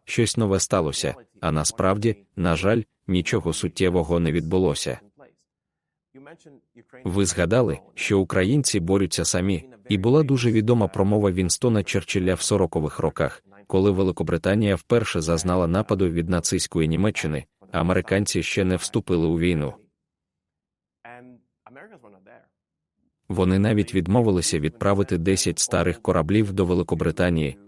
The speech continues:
тому що вважали, що тоді нацисти подумають, що вони є стороною війни. І Черчилль виступив з промовою в парламенті, де сказав: «Ми будемо боротися». І він пояснював,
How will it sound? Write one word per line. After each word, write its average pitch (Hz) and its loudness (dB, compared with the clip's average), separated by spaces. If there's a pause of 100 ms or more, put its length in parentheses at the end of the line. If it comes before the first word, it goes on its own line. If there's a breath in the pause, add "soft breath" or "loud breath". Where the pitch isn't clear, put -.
(160)
тому 90 2
що - -2
вважали, 98 2 (160)
що - -4
тоді 92 0
нацисти 90 0
подумають, 101 0 (100)
що 120 0
вони 104 4
є 95 2
стороною 82 0
війни. 90 0 (1000)
І 95 0
Черчилль 98 -2
виступив 104 -2
з - -4
промовою 107 2
в - -8
парламенті, 95 -2 (200)
де 98 2
сказав: 92 -2 (220)
«Ми 101 2
будемо 101 2
боротися». 104 -2 (960)
І 107 4
він 92 2
пояснював, 87 0